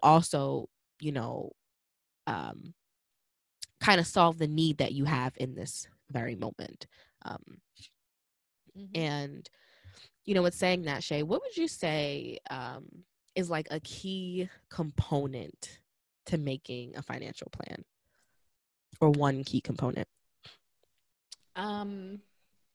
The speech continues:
Speaker 2: I would say thinking about the future.
Speaker 1: Yeah.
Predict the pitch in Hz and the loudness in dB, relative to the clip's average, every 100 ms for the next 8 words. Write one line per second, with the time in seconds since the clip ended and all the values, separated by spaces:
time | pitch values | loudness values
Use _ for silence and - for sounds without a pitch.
0 | - 180 214 240 - - 190 185 180 175 | -10 -6 -4 -6 -10 -12 -8 -6 -4 -6
1 | 180 240 - _ _ _ _ - 170 165 | -6 -8 -12 _ _ _ _ -6 -6 -6
2 | 165 190 202 185 175 - 269 - 156 156 | -10 -10 -6 -4 -6 -8 -16 -10 -10 -10
3 | - 147 - 233 - _ _ - - - | -12 -12 -10 -12 -16 _ _ -8 -6 -8
4 | - _ - 180 170 156 160 165 | -8 _ -6 0 2 2 0 -4